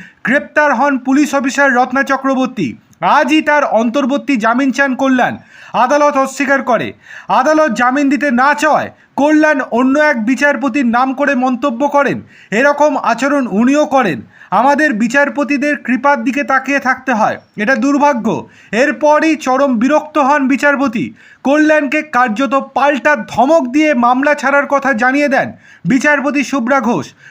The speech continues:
বিচারপতি বলেন, "কোর্টে এমন আচরণ বরদাস্ত করবেও না।" এই দিন শুরুতে কল্যাণ বন্দ্যোপাধ্যায় সিবিআইয়ের বিরুদ্ধে তোপ দেখেন।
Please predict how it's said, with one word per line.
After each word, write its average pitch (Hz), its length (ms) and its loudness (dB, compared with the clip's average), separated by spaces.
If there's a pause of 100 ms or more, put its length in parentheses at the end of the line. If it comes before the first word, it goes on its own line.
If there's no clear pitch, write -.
বিচারপতি 277 500 0
বলেন, 269 320 0 (320)
"কোর্টে 294 480 0
এমন 247 340 2
আচরণ 240 640 0 (320)
বরদাস্ত 277 500 0
করবেও 269 500 0
না।" 220 340 0 (420)
এই 254 200 0
দিন 294 200 0
শুরুতে 269 380 -2
কল্যাণ 269 420 0
বন্দ্যোপাধ্যায় 285 600 0
সিবিআইয়ের 294 480 0
বিরুদ্ধে 294 320 -2
তোপ 285 200 0
দেখেন। 226 360 -2